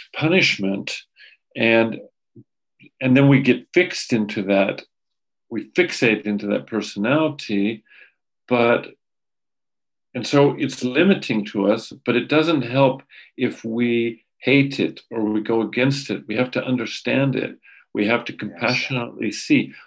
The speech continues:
Speaker 1: "Wow, I became that way because I was so scared as a kid," you know, and when I, and, and then we, we stay with it a little bit, and then something starts to transform in it. Then we start to surround it with awareness,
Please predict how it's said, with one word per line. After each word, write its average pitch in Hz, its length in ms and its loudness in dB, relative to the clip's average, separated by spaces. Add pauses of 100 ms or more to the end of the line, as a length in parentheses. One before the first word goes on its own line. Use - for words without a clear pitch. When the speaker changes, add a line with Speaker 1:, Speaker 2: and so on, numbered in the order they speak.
(120)
Speaker 1:
"Wow, 156 260 2
I 143 120 6
became 160 460 -2
that 151 220 0
way 123 240 0
because 139 460 -4
I 135 120 2
was 127 280 0
so 127 120 -2
scared - 640 -2
as - 120 -12
a 147 160 -14
kid," - 460 -2 (420)
you 113 80 -6
know, 123 200 0
and 127 200 -2
when 139 120 2
I, 135 80 0
and, 131 260 -4
and 123 300 -2
then 165 220 4
we, 135 160 -2 (360)
we 117 80 -4
stay 151 360 2
with 160 280 6
it 160 80 4
a 143 40 2
little 117 260 0
bit, 110 320 0
and 110 240 -6 (180)
then 170 520 2 (220)
something 143 440 -4
starts - 400 -4
to 123 80 -8
transform 107 760 -6
in 95 160 -8
it. - 120 -10 (360)
Then 156 240 4
we 151 100 4
start 143 300 -2
to 131 80 -4
surround 131 520 0
it 127 120 -2
with 113 240 -8
awareness, 113 1000 -2